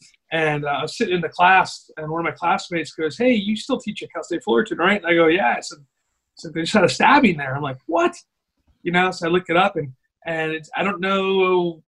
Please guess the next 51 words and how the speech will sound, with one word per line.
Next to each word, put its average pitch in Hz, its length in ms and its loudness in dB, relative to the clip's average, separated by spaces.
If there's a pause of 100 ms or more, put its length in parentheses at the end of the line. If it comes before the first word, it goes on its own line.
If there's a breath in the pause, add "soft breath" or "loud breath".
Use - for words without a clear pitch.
you 175 60 -14
know, 156 280 -4
there's 170 180 -4
not 190 140 6
a - 20 8
lot 196 120 6
of 165 40 -2
details 185 480 2
on 156 120 -4
that 175 220 2
one 165 140 -4
at 139 100 -10
Fullerton, 180 560 -6 (440 soft breath)
and 175 200 2
maybe 196 240 4
it's - 140 0
like 190 140 0
the 165 60 -12
San 180 200 -2
Bernardino 165 380 2
case 156 320 -2
where 151 140 4
it's 147 100 -4
just - 180 -12
this 139 260 -8
randomness, 156 640 2
but, 170 180 2 (680 soft breath)
it, - 180 -10 (200)
you 240 240 0
know, 240 100 6
we, 233 240 6
we 226 100 6
talk 285 360 2
about, 185 460 4 (720)
like, 160 220 -2 (100)
gun 185 200 0
violence, 151 440 -2
right? 156 260 -2
I 147 40 -16
mean, 156 120 -10
it 147 60 -14
seems 160 200 -10
to 156 60 -2
be 151 120 2
a 143 80 2
thing 156 140 -6
that 143 80 0
always 151 280 4
makes 151 200 -6
the 151 60 -6
news. 156 460 4